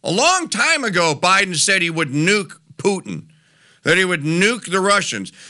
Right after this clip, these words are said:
and that they had not ruled out tactical nuclear weapons in Ukraine. Th-, th-, th-, your knee,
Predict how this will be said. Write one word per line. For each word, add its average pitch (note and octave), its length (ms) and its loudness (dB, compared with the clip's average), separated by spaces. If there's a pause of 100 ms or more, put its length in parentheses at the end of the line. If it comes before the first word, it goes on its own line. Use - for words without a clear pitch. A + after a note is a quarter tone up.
and F3+ 140 0
that F#3 120 2
they G3+ 180 2
had F#3 200 0
not A3 340 0
ruled G#3+ 460 0
out G#3 320 2
tactical G#3 580 0
nuclear G3+ 480 0
weapons D3 760 -2 (180)
in E3+ 180 2
Ukraine. D#3 480 -2
Th-, C4 160 -6
th-, G#3+ 960 -6 (480)
th-, G3 500 -12
your B3 300 0
knee, C#4 340 -2